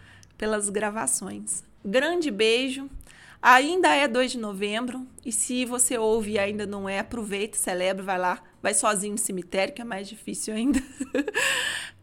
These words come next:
É, encare esse seu medo de frente, porque é preciso olhar nos olhos.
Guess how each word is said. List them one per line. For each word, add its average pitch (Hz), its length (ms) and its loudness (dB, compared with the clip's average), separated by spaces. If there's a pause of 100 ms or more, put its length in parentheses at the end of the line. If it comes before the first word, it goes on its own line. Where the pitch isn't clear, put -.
É, 240 160 -2
encare 254 520 4
esse 294 200 -2
seu 214 240 -2
medo 208 320 -2
de - 120 -10
frente, 220 560 -6
porque - 320 -12
é 233 40 -4
preciso 240 540 -4
olhar 214 320 -6
nos 185 240 -8
olhos. 180 560 -10